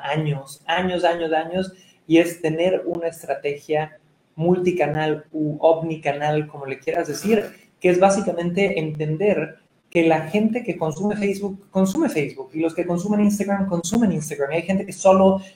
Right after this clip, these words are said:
está en YouTube, y hay gente que está escuchando podcast todo el día. Entonces, al nosotros estar haciendo esta transmisión en todos los canales,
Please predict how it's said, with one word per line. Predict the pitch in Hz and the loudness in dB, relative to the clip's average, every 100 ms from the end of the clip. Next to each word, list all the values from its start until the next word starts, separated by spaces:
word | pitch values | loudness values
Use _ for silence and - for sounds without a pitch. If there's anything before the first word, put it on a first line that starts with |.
| - | -12
está | 156 180 | 0 2
en | 180 | 4
YouTube, | 180 175 214 185 | 4 4 2 4
y | |
hay | 160 160 | 2 2
gente | 180 180 | -2 -4
que | 170 | -8
está | - 175 180 180 - - | 0 2 4 0 -12 -12
escuchando | 160 170 170 180 175 180 | -10 -6 0 2 2 4
podcast | 202 196 185 180 - | 4 4 0 -2 2
todo | 175 | 4
el | 156 | 4
día. | - - - - _ | 2 -2 -2 -8 _
Entonces, | 170 165 175 175 175 | -4 0 2 0 2
al | 170 165 | 2 2
nosotros | 165 165 214 269 226 | 0 0 0 0 -6
estar | - 175 | -2 -2
haciendo | 175 175 - 170 165 - _ _ - | -2 -6 -4 0 0 -4 _ _ -8
esta | 175 175 190 | -6 -4 -2
transmisión | 170 156 151 156 | 0 0 0 -2
en | 147 - | -2 -2
todos | - 180 180 | 2 4 4
los | 170 165 | 2 0
canales, | 160 165 156 123 - - | 0 2 0 -2 -10 -20